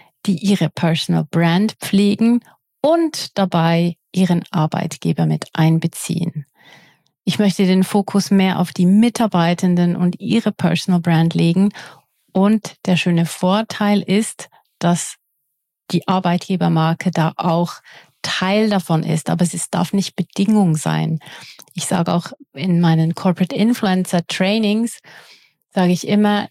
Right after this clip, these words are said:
ihr müsst euren Arbeitgeber nicht bei jedem Post taggen. Es geht nicht darum, es geht nicht darum, dass ihr, ähm, wie ein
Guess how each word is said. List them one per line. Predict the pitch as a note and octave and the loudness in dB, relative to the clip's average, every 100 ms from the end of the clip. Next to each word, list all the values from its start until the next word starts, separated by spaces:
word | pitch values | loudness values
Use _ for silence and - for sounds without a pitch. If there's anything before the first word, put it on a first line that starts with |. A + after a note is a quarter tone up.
| - | -2
ihr | G3 G3 | 2 4
müsst | F3+ G#3 B3+ - - | 4 2 0 -4 -2
euren | F#3 F3+ F3 - | 2 2 2 0
Arbeitgeber | E3+ F3 G3 F#3+ - E3+ F3 F3+ | 0 2 2 0 -2 -2 2 2
nicht | F3+ F#3 - | 2 0 -4
bei | - A3 | -2 0
jedem | G3+ G#3 A3 G#3 G3 | 0 0 0 0 -2
Post | - E3 E3 - - - | -2 -2 -2 -4 -10 -6
taggen. | - G3 G#3+ F3+ D3+ | -2 -2 0 0 0
Es | D#3+ - | -4 -4
geht | - G3 - | -2 0 0
nicht | G3 - | -2 0
darum, | E3 G3 G3 D#3+ | 0 2 2 0
es | D#3+ - | -2 -2
geht | E3+ E3 | -4 0
nicht | F#3 - | -2 0
darum, | F3 F3 | 2 2
dass | E3+ E3+ | 2 0
ihr, | F3 E3 E3 - - - - - _ - - - | 2 2 0 -4 -20 -20 -20 -20 _ -20 -18 -6
ähm, | F3 E3+ E3+ E3+ F#3+ G#3 _ - _ | -2 0 0 -2 -6 -16 _ -20 _
wie | F#3 E3 E3+ | -6 -2 -2
ein | F3 E3 D#3+ | 0 0 0